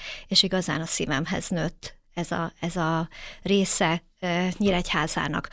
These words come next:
Ez egy nyilvános könyvtár, ahová a legkisebbektől a legidősebbekig, ö, járnak olvasók. Olyan kilencszázezer körüli olvasóval büszkélkedhetünk.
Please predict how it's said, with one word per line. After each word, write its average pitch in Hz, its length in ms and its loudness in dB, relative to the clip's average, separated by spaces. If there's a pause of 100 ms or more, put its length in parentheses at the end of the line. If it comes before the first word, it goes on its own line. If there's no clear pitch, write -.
(360)
Ez 226 240 4
egy 214 100 8
nyilvános 277 480 6
könyvtár, 247 560 2
ahová 175 460 4
a 180 140 2
legkisebbektől 180 920 2
a 175 100 2
legidősebbekig, 175 1160 0
ö, 170 220 0 (280)
járnak 185 480 2
olvasók. 185 680 2 (300)
Olyan 196 220 0
kilencszázezer 180 1400 4
körüli 170 520 0 (100)
olvasóval 170 920 2
büszkélkedhetünk. 208 1120 -2